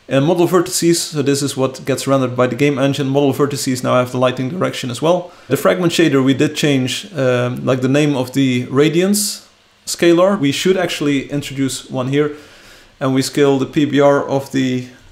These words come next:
uh, lights, and then we use the constant of sixteen for that. In the render buffer, we now set the lighting direction from the model vertices to the render vertices, so that's kind of like our in-between shuffling, uh, stage.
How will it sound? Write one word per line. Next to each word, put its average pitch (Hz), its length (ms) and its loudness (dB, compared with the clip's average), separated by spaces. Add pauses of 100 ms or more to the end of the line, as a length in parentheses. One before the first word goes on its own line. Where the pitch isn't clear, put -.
(260)
uh, 127 720 -4
lights, - 640 -2
and 135 120 -4
then 123 300 -6
we 135 120 -6 (140)
use 127 300 -8
the 135 200 -12
constant 123 440 -8
of 113 80 -12
sixteen - 460 -8
for 120 140 -10
that. 123 180 -8 (840)
In 147 80 2
the 160 80 4
render 185 240 4
buffer, 143 540 4
we 135 240 4
now 151 260 4
set 147 240 0
the 139 100 0
lighting 165 300 2
direction 160 500 0
from 156 240 -2
the 143 60 2
model 143 240 2
vertices 135 640 -2
to 139 100 -2
the 123 100 0
render 147 240 2
vertices, 147 520 -2
so - 180 -4
that's 127 160 -2
kind 127 180 -2
of 117 80 -8
like 127 200 -2
our 131 100 -2
in-between 139 480 -2
shuffling, 135 560 -2
uh, 127 140 0
stage. 131 420 -2